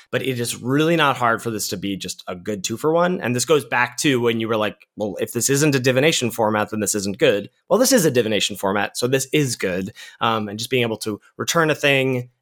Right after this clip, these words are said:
and then either draw a card or they sack a thing. But usually you just get the card 'cause no one has stuff to sacrifice that they want to. Um, so I, I've liked this card, but I don't think it's, like, in that tier of, you know, things pulling me into black. And I don't think it's necessarily good in all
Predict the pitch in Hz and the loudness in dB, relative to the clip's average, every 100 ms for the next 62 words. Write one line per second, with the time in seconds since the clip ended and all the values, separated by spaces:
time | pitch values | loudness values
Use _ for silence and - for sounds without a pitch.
0 | - 123 120 113 107 104 113 117 110 120 | -4 -2 2 0 0 -2 0 0 2 4
1 | 110 - 117 107 92 95 104 - 101 101 | 2 2 0 2 0 -2 0 0 0 -2
2 | - 104 98 95 123 175 139 127 110 110 | -4 -2 -2 -4 2 2 4 2 2 0
3 | 104 - - 110 - - 110 98 90 - | -2 -8 -4 -4 -4 -2 0 2 -2 -4
4 | 90 98 101 101 95 98 92 95 92 - | -4 0 0 2 0 -2 0 0 -2 -6
5 | - - _ - 113 - 101 - 95 135 | -12 -20 _ -4 -4 -2 -2 0 0 0
6 | 123 151 147 135 147 147 147 - 156 156 | 2 2 2 0 0 2 0 0 -2 -4
7 | 151 - _ 95 92 90 87 - 85 123 | -8 -20 _ -8 -6 -8 -10 -10 -6 -4
8 | 127 156 131 - 117 - 101 156 165 175 | 0 0 -2 -4 -8 -6 -6 0 0 2
9 | 175 175 143 139 131 113 - 151 135 127 | 0 -2 -2 -4 -4 -6 -4 0 0 -2
10 | - - 139 117 117 107 101 98 - - | -6 -2 0 2 2 0 -2 -6 -14 -20
11 | - _ 107 101 135 123 - 143 135 123 | -20 _ -6 -2 -2 -2 0 2 4 4
12 | 113 110 101 107 107 104 - 101 120 123 | 2 0 0 2 2 0 -2 -2 0 0
13 | 123 110 - 127 113 - 147 127 117 98 | -2 -4 -2 -4 -2 0 2 2 0 0
14 | 110 107 107 101 - 165 | 0 0 -2 -4 0 2